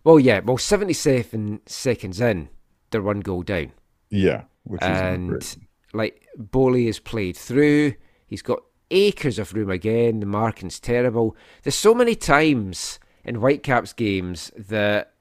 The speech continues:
Speaker 1: a player receives the ball in or around the edge of the box,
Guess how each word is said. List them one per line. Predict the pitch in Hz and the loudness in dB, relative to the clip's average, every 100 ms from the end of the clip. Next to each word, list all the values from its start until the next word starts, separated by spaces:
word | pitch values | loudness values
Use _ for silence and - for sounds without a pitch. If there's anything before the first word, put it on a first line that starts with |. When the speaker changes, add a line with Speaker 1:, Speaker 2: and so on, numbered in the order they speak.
| 123 | -10
Speaker 1:
a | 117 | -10
player | - 131 135 135 120 - _ _ | -4 0 2 2 2 -2 _ _
receives | 123 120 - 160 170 | -8 -6 -2 -2 0
the | - | -2
ball | 120 127 120 123 123 120 _ _ _ _ - | 2 4 6 6 4 2 _ _ _ _ 0
in | 147 160 151 | 2 2 2
or | 127 | 4
around | 123 120 120 107 | 4 4 2 0
the | - | -4
edge | 113 - | -4 -6
of | 92 | -6
the | 87 | -2
box, | 123 117 90 - - - | 2 2 2 -2 -12 -12